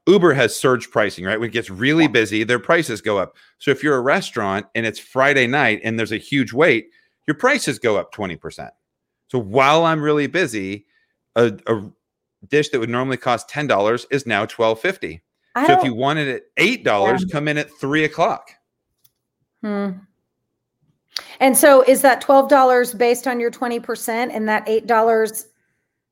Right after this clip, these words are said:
Speaker 2: based on a
Speaker 1: It's,
Speaker 2: lost
Speaker 1: it,
Speaker 2: leader? Like,
Speaker 1: it's,
Speaker 2: what
Speaker 1: well, it's
Speaker 2: direction,
Speaker 1: encouraging
Speaker 2: or
Speaker 1: people to
Speaker 2: is
Speaker 1: come in when you're slow.
Speaker 2: eight dollars, is the eight dollars your, your,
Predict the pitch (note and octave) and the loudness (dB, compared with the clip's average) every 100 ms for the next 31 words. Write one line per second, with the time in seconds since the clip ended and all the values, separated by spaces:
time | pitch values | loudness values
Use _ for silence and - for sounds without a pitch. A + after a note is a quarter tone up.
0 | - F#3 A3+ A3+ - A3 G#3 G#3 G3+ F#3+ | -10 0 2 0 0 -2 -2 -4 -8 -12
1 | _ _ _ _ _ _ _ _ _ _ | _ _ _ _ _ _ _ _ _ _
2 | - G3+ G#3 G3+ G3 - G3+ G#3+ A#3+ B3+ | -8 -2 2 2 2 0 0 -2 -2 -2
3 | C4+ - _ _ _ _ G#3+ D3+ A#3 E3+ | -2 -10 _ _ _ _ 0 4 4 4
4 | D#3 D#3 - D#3 - F3 F3 D#3+ E3+ E3+ | 6 6 4 2 0 2 2 2 2 2
5 | E3+ E3 D#3 E3 D#3+ D#3+ D#3 D3+ D3 C#3 | 4 4 4 2 0 2 2 2 0 0
6 | A3 G3+ G3 F#3 - _ _ - G3+ A#3 | 2 4 2 0 -6 _ _ -6 -2 0
7 | B3+ C#4+ G#3+ G#3+ G3+ F#3+ F#3+ F#3+ F#3+ F3+ | 2 2 2 2 2 0 0 0 0 0
8 | F#3 F3 E3+ | 0 0 -2